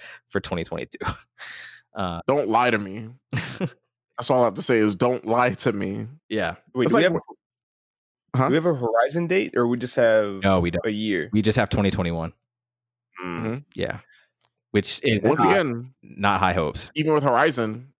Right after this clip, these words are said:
Speaker 2: that's also gonna be on P S four.
Speaker 1: I, I would, I would think that that would make, yeah, that's gonna be a, a P S four as well.
Speaker 3: I feel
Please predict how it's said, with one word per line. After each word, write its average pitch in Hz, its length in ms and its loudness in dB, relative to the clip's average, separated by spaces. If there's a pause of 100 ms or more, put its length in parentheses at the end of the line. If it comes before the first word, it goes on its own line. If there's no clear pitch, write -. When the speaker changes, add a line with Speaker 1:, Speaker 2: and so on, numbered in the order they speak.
Speaker 2:
that's 117 100 0
also 127 220 0
gonna 110 100 0
be 110 60 4
on 104 100 2
P 101 140 0
S 98 100 0
four. 104 320 0
Speaker 1:
I, 165 160 0
I 185 120 4
would, 285 200 0 (460)
I 170 100 0
would 269 220 -2
think 226 240 -6
that 139 240 0
that 127 340 0
would 123 220 -6
make, 120 160 -2 (500)
yeah, 135 220 4
that's 143 100 2
gonna 165 140 2
be 131 140 6
a, 110 180 4
a 101 60 0
P 123 100 -2
S 101 80 -2
four 92 260 -6
as 85 100 -12
well. 87 220 -10
Speaker 3:
I - 760 -20
feel 415 60 2